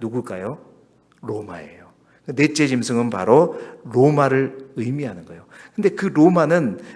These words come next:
어떤 동물의 의-, 형상을 갖게, 갖고 있는 게 아니야, 있는 것이 아니라 넷째 짐승의 머리는 열 뿔이 있다. 그러니까 열 뿔이라고 하는 것은 열 명의 왕을 의미하는 건데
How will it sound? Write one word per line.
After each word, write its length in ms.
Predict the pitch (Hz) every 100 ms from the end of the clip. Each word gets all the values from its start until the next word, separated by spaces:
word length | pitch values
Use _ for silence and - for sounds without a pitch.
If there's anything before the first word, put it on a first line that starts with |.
| -
어떤 500 | 123 - - 196 165
동물의 500 | 147 175 196 196 180
의-, 580 | 139 147 156 - 147 143
형상을 380 | 175 175 160 147
갖게, 640 | - 101 - 143 123 -
갖고 280 | - 113 -
있는 260 | 120 110 120
게 80 | 120
아니야, 280 | 92 90 98 - -
있는 280 | 127 127
것이 220 | 113 110 120
아니라 480 | 95 95 131 101 - - -
넷째 420 | - 156 - 202 185
짐승의 460 | 165 151 160 143
머리는 720 | 117 107 143 190 190 180 131
열 420 | 127 156 165 - -
뿔이 240 | 226 202
있다. 460 | 135 - 87 87 -
그러니까 200 | - 101
열 280 | 120 147 151
뿔이라고 560 | 151 156 156 139 120 120
하는 180 | 107 104
것은 360 | 101 147 165 - - _ 123
열 320 | 131 147 156
명의 240 | 143 139
왕을 500 | 117 98 101 139 143 107
의미하는 400 | 110 107 98 92
건데 480 | 85 87 101 143